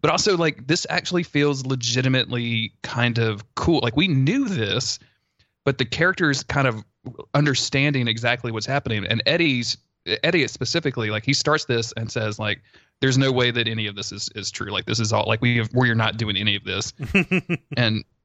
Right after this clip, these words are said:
Speaker 1: <clears throat> Roland compares him to Cuthbert about, uh, or Cuthbert or whatever, uh, saying, like, you know, he, he didn't believe in ghosts until he could catch one in his teeth.
Speaker 2: Mm-hmm.
Speaker 1: And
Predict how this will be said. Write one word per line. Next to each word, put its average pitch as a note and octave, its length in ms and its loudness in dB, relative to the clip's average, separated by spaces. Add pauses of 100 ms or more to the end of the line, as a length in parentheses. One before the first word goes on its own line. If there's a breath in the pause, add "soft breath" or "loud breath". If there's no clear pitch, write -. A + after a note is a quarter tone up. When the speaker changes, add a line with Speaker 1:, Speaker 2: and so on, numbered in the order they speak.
(160)
Speaker 1:
<clears throat> F3 380 -2
Roland C#3+ 240 2
compares B2+ 320 2
him A#2+ 80 -2
to A#2+ 60 -2
Cuthbert G#2 460 0
about, F#2+ 360 -4
uh, G2 280 -4
or A2 120 0 (180)
Cuthbert G2+ 640 -2
or G#2+ 120 0
whatever, G2 360 0 (640 loud breath)
uh, A2 320 4 (720)
saying, A#2 320 2
like, A2+ 140 -2
you C3 60 4
know, A#2 100 2
he, A2+ 160 -6
he - 240 0
didn't C3 180 2
believe A#2 340 0
in G#2 120 -2
ghosts G#2 280 -2
until G2 160 -4
he G#2 100 -2
could G#2+ 100 -6
catch - 180 0
one G#2 100 -2
in F#2+ 80 -6
his - 160 -10
teeth. A#2+ 320 0 (160)
Speaker 2:
Mm-hmm. C#3+ 220 -12 (200)
Speaker 1:
And A#2 200 2